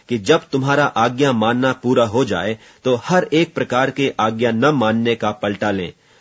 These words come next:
तुम इन्हीं बातों को देखते हो जो आंखों के सामने है। यदि किसी का अपने पर यह भरोसा हो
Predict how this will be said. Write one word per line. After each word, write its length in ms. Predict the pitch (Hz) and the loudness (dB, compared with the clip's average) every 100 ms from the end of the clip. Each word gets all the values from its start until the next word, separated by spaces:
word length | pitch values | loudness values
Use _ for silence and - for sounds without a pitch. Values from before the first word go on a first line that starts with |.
| _ - | _ 2
तुम 220 | 202 170 | 2 2
इन्हीं 220 | 135 180 | 4 4
बातों 360 | 120 117 120 139 | 4 2 2 -2
को 200 | 127 127 | 0 -2
देखते 420 | 98 117 - 120 | 0 -2 -2 -2
हो 260 | 110 107 - - - 104 | 0 0 -2 -14 -20 0
जो 180 | 131 | 2
आंखों 440 | 131 104 113 - 156 | 2 0 -2 0 -2
के 160 | 147 | 0
सामने 400 | 123 107 107 110 | -2 -2 -2 -2
है। 320 | 104 98 76 - _ - - | -2 -4 -10 -14 _ -6 -2
यदि 220 | 160 214 | 0 0
किसी 340 | 180 165 185 | -2 -2 -2
का 140 | 180 165 | 0 0
अपने 480 | - - 147 147 | 0 -2 0 2
पर 280 | 147 131 127 | 2 0 0
यह 180 | 117 123 | 2 0
भरोसा 440 | 92 113 113 - | 0 0 0 0
हो 360 | 104 117 92 104 | 0 0 0 -4